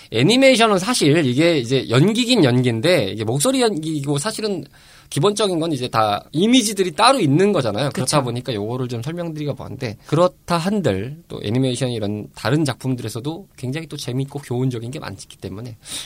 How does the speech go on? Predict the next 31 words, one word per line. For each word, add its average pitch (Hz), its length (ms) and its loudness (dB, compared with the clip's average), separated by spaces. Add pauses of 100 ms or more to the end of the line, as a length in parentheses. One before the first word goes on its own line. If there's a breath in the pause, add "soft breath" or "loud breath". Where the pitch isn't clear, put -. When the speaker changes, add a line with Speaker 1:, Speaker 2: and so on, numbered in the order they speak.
(100)
Speaker 1:
근데 180 260 -14 (280)
저희 143 260 -6
방송의 151 340 -4
모토가, 131 480 -8 (100)
어, 95 400 -14
심야에 151 360 -8
그냥 139 360 -8 (260 soft breath)
잡담하고 131 440 -6
떠들고 139 360 -6
그냥 302 280 -2 (140)
<laughs> - 120 -20
우리끼리 123 300 -6
놀자인데 107 520 -4 (200)
야, - 140 -16
교훈이라는 113 680 -6
단어를 104 220 -8
꺼내니까 101 260 -14
좀 139 140 -10
낯서네요. - 460 -14
<laughs> - 880 -6
어쨌든 131 320 -4
그렇습니다. 98 580 -6
이 143 80 2
라따뚜이, 190 840 2
어, 143 140 0
일단 165 180 -4
기본적인 254 560 2
줄거리가 147 520 4
어떻게 131 200 -4
되나요? 98 360 -6 (160)
Speaker 2:
똑똑하고 320 920 -2